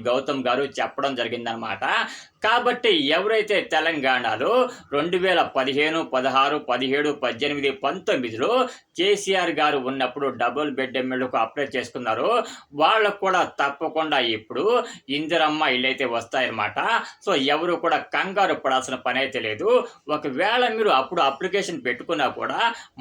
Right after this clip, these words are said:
మళ్ళీ ఇప్పుడు కనుక పెట్టుకున్నట్లయితే దాని ప్రాబ్లం అయితే ఏమీ కాదనమాట. So, తప్పకుండా మీకు డబుల్ బెడ్రూమ్ ఇల్లు అయితే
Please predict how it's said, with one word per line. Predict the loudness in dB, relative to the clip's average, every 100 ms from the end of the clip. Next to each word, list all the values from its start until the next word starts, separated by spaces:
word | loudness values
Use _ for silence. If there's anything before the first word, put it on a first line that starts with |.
| 0
మళ్ళీ | 2 2 0
ఇప్పుడు | -2 0 0
కనుక | 0 -2 -2
పెట్టుకున్నట్లయితే | -2 -4 -4 -2 -2 -4 -4 0 2 0 -6 -6 -4
దాని | -4 -2
ప్రాబ్లం | 0 2 2 0 0
అయితే | 0 -2 -2
ఏమీ | -2 -2
కాదనమాట. | -2 -2 -4 -4 -2 0 0 -4 _
So, | -4 -2 -2
తప్పకుండా | -2 -4 -4 -2 0 0 -2
మీకు | -4 0 0 0 -8 -4
డబుల్ | -2 0 0 0
బెడ్రూమ్ | 0 0 -2 -2
ఇల్లు | -2
అయితే | -2